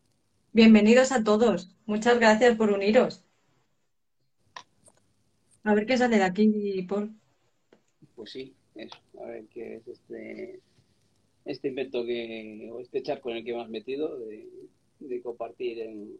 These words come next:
Speaker 2: un directo por Instagram y, y esta vez, pues, viendo algo nuevo que nos va a traer, o, eh, lo nuevo que nos traiga Netflix.
Speaker 1: Tú esto el año pasado no lo viste, ¿no? En directo.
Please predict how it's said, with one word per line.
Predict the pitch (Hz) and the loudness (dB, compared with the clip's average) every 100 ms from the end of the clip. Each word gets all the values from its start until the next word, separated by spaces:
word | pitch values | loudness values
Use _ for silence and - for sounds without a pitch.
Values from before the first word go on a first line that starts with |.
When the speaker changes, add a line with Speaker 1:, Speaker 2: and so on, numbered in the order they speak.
| 139 | -16
Speaker 2:
un | 127 | -12
directo | 123 123 - 117 | -10 -10 -12 -16
por | 113 117 | -12 -14
Instagram | - 117 113 127 139 | -8 -6 -4 -4 -6
y, | 123 110 104 101 104 107 _ _ - | -10 -12 -14 -16 -18 -20 _ _ -20
y | 107 104 | -16 -16
esta | - 113 | -12 -10
vez, | 110 113 | -8 -10
pues, | 113 107 | -14 -16
viendo | 113 110 110 | -16 -12 -12
algo | 110 107 110 110 104 98 - | -12 -12 -12 -12 -12 -16 -12
nuevo | 120 120 110 | -12 -10 -12
que | - 110 | -14 -10
nos | 107 107 113 | -10 -10 -12
va | |
a | 110 | -12
traer, | - 104 107 104 101 92 _ _ _ | -10 -10 -10 -16 -20 -20 _ _ _
o, | 107 104 | -20 -20
eh, | 113 101 _ | -20 -20 _
lo | 110 117 | -20 -12
nuevo | 127 143 139 | -8 -6 -6
que | 127 | -8
nos | 110 - | -14 -16
traiga | 120 110 | -14 -14
Netflix. | 110 107 _ _ _ _ _ _ _ _ _ _ _ _ _ _ _ _ _ _ _ _ _ _ _ _ _ _ _ _ _ | -16 -20 _ _ _ _ _ _ _ _ _ _ _ _ _ _ _ _ _ _ _ _ _ _ _ _ _ _ _ _ _
Speaker 1:
Tú | 240 | 4
esto | 247 - 330 | 4 2 -2
el | 294 - 202 | -2 2 4
año | 220 240 | 6 4
pasado | 254 269 | 4 4
no | 285 262 | 4 4
lo | 190 | 4
viste, | 196 180 170 | 2 0 0
¿no? | 208 | 4
En | |
directo. | 220 175 - 156 | 4 2 -2 -10